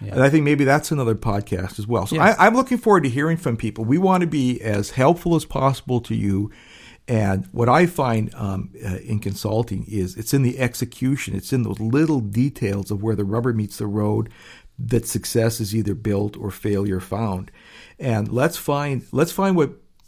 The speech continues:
Speaker 2: people want to know specifically, and then we can address, um, things in an even more helpful fashion. Brian?
Speaker 1: Get out there,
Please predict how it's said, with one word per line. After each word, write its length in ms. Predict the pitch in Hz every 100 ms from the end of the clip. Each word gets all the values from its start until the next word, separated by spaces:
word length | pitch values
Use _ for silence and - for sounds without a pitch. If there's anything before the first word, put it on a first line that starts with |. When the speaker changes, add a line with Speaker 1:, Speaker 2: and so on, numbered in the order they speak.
| _ _ -
Speaker 2:
people 440 | 165 160 135 113
want 440 | 107 120 120 127 -
to 80 |
know 500 | 113 110 120 101 85 -
specifically, 920 | - - 110 - 147 151 - 101 85 - - -
and 140 | 113
then 80 | 113
we 80 | 113
can 140 | 107
address, 500 | 98 101 98 98 - 123 113
um, 380 | - 98 92 - - _ _ - -
things 260 | 120 113
in 80 | 107
an 60 | 107
even 200 | 113 -
more 180 | 104 95
helpful 340 | 95 92 -
fashion. 460 | 92 85 80 - - - _
Brian? 280 | 117 135 156 - _ _ _
Speaker 1:
Get 160 | 131
out 220 | 147 156 156
there, 380 | 151 151 156